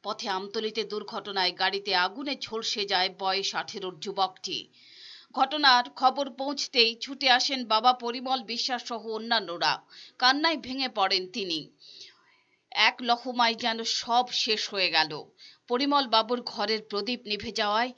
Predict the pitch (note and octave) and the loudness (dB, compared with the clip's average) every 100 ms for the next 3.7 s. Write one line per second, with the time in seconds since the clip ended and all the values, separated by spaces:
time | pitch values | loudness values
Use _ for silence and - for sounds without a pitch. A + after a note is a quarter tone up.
0 | - - - A3 G#3+ F3+ G#3+ A#3 - G3+ | -16 -14 -10 -4 0 0 0 -6 -4 -2
1 | G#3+ G3+ - G3 - G3 G3 F3+ F3 E3 | -2 -4 -8 -8 -6 -4 -4 -2 -2 -2
2 | F3 E3+ E3 D#3+ C#3 C3+ _ _ _ - | -4 -4 -4 -6 -8 -12 _ _ _ -12
3 | - G#3+ G#3 F#3+ F#3 F#3 F#3 | -8 -6 -4 -6 -6 -10 -12